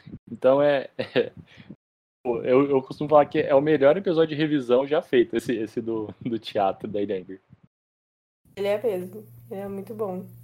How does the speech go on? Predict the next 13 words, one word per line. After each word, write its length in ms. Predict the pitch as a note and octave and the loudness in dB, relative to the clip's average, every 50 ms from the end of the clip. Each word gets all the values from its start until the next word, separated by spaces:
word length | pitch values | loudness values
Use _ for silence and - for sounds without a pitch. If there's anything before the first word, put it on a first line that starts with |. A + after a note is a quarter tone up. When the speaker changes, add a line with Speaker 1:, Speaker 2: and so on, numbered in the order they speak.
| - - | -18 -12
Speaker 2:
E 120 | - A#3 | -8 0
também 300 | A#3 - - D#4 D#4 D4+ | 6 6 8 8 6 4
que 60 | D#4+ G#4 | 4 4
acontece 500 | G4+ - A4+ A4+ A#4 A4 G4 - - G4 | 4 4 2 2 4 4 4 4 4 2
isso, 240 | F#4 D#4+ - - | 2 2 -2 -4
no 80 | C4 C4 | -6 -8
finalzinho 680 | B3+ - C#4 C#4 C4+ C4 C4+ C4+ C4 C4 C4+ C#4 D4 D4+ | -6 -2 0 2 2 2 0 0 -4 -8 -8 -8 -8 -6
tem 300 | - D4+ D4 C#4+ D4 D4+ | -6 -6 -4 -6 -6 -8
um, 560 | D4 D4+ C#4+ C#4+ C#4+ C#4 C4+ C4 B3+ B3 B3+ - - - - - - - | -10 -8 -8 -8 -8 -8 -8 -8 -10 -12 -14 -16 -20 -20 -20 -16 -6 -2
tem 140 | B3+ A#3+ | -2 0
uma 160 | B3 B3+ B3+ B3+ | 0 2 0 0
virada, 540 | A#3+ C#4 D4 C#4 C4 A#3+ A#3 A3+ A3 G3+ | 0 2 4 6 6 6 6 4 -2 -6
não? 220 | F#3+ F#3+ F#3+ G3 | -8 -8 -10 -10